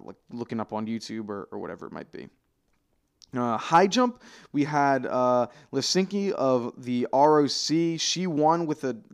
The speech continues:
a leap of two oh four. Uh, she actually was not really in the lead for most of this, uh, this competition. Uh, for most of the competition, McDermott of Australia was leading with a,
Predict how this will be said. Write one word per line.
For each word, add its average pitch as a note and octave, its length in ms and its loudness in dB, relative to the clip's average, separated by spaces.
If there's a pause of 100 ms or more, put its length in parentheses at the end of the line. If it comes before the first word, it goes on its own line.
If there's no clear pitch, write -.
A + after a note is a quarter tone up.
(320)
a A2+ 80 -6
leap C3 340 -8
of A2+ 280 -8
two E3 280 -6
oh C#3 160 -2
four. C#3+ 380 -2 (240)
Uh, C#3 100 -2
she F3 160 -4
actually G#3+ 300 -4
was A3+ 200 -6
not C#3+ 300 -8
really F3+ 300 -10
in D3+ 100 -16
the D3 80 -10
lead C3+ 380 -12
for B2 160 -14
most B2 280 -12
of B2 100 -14
this, B2 260 -14
uh, A#2 220 -2
this A#2 180 -10
competition. B2 640 -4 (260)
Uh, A#2+ 140 2
for C#3+ 140 -4
most D#3 180 4
of - 60 -8
the D3+ 100 -8
competition, D3+ 500 -2
McDermott C3 460 0
of C3 100 -2
Australia C3 600 0
was C3 160 -2
leading C#3 400 -4
with B2 180 -8
a, A#2 160 -2